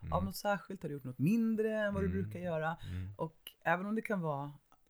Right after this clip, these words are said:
Speaker 2: stress påverkar ju.
Speaker 1: Ja.
Speaker 2: Emotionell, social stress. Eh, press på jobbet kan påverka. Men det kan ju
Speaker 1: Mm.
Speaker 2: lika gärna vara så här ibland att någon kommer in och så bara,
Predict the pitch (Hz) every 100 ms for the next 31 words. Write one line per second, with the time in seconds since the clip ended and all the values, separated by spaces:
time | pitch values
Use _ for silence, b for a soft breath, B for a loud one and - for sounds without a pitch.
0 | - - - - - 196 - - - 165
1 | 139 135 139 156 226 - 131 160 165 98
2 | 143 143 175 - 160 - 147 151 151 -
3 | 139 156 - - B B B B B 151
4 | 147 135 127 123 113 - - 156 - -
5 | 165 151 139 151 - 156 - 156 143 143
6 | - 160 160 160 160 156 160 143 - 202
7 | 143 127 131 131 151 165 139 120 123 123
8 | 143 139 131 143 131 123 127 123 135 120